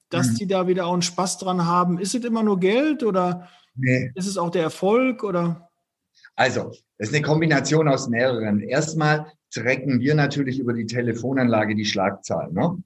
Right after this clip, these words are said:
Speaker 2: Also,
Speaker 1: Mhm.
Speaker 2: um erfolgreich zu sein, musst du eine gewisse Schlagzahl überhaupt erstmal erreichen, weil ansonsten, weil das wissen wir beide,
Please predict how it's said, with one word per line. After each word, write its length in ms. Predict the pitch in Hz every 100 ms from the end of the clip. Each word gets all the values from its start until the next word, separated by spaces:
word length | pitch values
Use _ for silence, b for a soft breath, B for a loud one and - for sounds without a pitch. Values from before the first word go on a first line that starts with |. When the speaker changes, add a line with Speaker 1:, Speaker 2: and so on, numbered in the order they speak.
| _ _ - B B
Speaker 2:
Also, 260 | - 120 127
Speaker 1:
Mhm. 120 | 175
Speaker 2:
um 200 | - -
erfolgreich 580 | - 147 165 160 143 -
zu 120 | 120
sein, 300 | 127 123 139
musst 180 | 131 127
du 40 |
eine 120 | 120
gewisse 300 | 107 110 107
Schlagzahl 640 | 113 107 104 120 - 92 92
überhaupt 440 | 98 90 95 -
erstmal 440 | - 92 - 87 82
erreichen, 520 | 82 80 82 98 87
weil 160 | 87
ansonsten, 800 | 90 95 110 117 117 123 123 123 120 B -
weil 280 | 110 113 113
das 180 | 104 104
wissen 240 | 127 127
wir 120 | 123 110
beide, 500 | 104 120 131 131